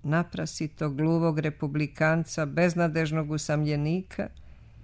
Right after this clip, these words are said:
izvlači ga iz utočišta, Beethovena,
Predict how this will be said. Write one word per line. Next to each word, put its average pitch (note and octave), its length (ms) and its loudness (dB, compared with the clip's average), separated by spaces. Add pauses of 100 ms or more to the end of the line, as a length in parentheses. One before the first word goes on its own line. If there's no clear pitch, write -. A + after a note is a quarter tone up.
(560)
izvlači F3+ 600 8
ga D3+ 100 4
iz D3 200 0
utočišta, F3+ 840 -2 (540)
Beethovena, E3+ 840 0